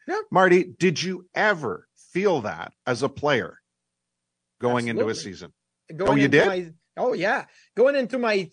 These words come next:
Speaker 1: third pro year, I
Speaker 2: Mm-hmm.
Speaker 1: got to training camp. It's Dominic Hasek, Dwayne Roloson, and myself. We're talking about nineteen ninety-nine two thousand. Coming off the Stanley Cup, uh, run the Sabres had, right? And,
Speaker 2: Mm-hmm.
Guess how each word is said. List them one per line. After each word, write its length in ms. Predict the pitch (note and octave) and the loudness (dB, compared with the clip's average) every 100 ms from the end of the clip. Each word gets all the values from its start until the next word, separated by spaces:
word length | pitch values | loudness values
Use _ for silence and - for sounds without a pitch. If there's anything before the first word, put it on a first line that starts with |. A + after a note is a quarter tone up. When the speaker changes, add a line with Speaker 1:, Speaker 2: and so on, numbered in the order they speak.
| _ | _
Speaker 1:
third 440 | A#3+ A#3+ B3 C4 D4 C#4+ _ | 4 6 6 4 0 -4 _
pro 280 | G3+ G#3 G#3 | 0 2 2
year, 480 | F#3+ F#3 B2+ C3+ - _ _ _ | 2 -2 -2 -6 -16 _ _ _
I 180 | E3+ G3+ | -2 0
Speaker 2:
Mm-hmm. 40 | |
Speaker 1:
got 180 | G3+ G#3 | 0 -2
to 80 | G#3+ | -4
training 340 | D#3+ G#3 G3+ F#3 | -4 -2 -2 -4
camp. 320 | F3+ F3 E3+ | -4 -6 -6
It's 160 | E3 | -8
Dominic 320 | D3+ G3 G#3 G3+ | -6 -4 -4 -2
Hasek, 440 | G#3 G3 G#3 E3+ | -2 -2 -4 -6
Dwayne 240 | D#3+ F3+ | -4 -4
Roloson, 460 | F3+ F3 F3 E3 E3+ | -2 0 0 0 -6
and 100 | E3 | -6
myself. 440 | E3 D#3 E3 C3 - | -6 -6 -6 -8 -4
We're 160 | F3 | -4
talking 300 | F3 F#3 F3 | -2 -4 -2
about 200 | F3 E3+ | -4 -4
nineteen 380 | F3+ G3 A3+ G3+ | -4 -6 -6 -6
ninety-nine 500 | F#3+ F#3+ F#3 F3 F3+ | -4 -4 -6 -6 -6
two 160 | F3+ E3 | -8 -6
thousand. 520 | F#3 F3 D#3 C3 G#2 | -4 -4 -4 -10 -6
Coming 300 | G3 A3 G#3+ | -4 -2 0
off 360 | G#3 G#3+ G#3+ - _ _ - | 0 0 -2 -10 _ _ -6
the 260 | F3 F#3 F#3 | -2 0 -2
Stanley 400 | - G#3 G3+ F#3+ | -2 -2 -2 0
Cup, 360 | G3 F#3+ - _ _ _ - | 2 0 -2 _ _ _ -6
uh, 500 | F3 F3+ F3+ F3 F3 | 0 2 4 4 2
run 320 | F3 G3 G3+ F#3+ | 0 0 2 0
the 80 | |
Sabres 400 | E3+ G3 F#3+ F#3 | -2 -2 -2 -2
had, 340 | E3+ E3+ G#3+ G3+ | -2 0 0 0
right? 260 | F#3+ B3+ G#3+ | 0 0 -2
And, 380 | F#3+ F3+ F3+ | -4 -4 -6
Speaker 2:
Mm-hmm. 100 | F#2 | -10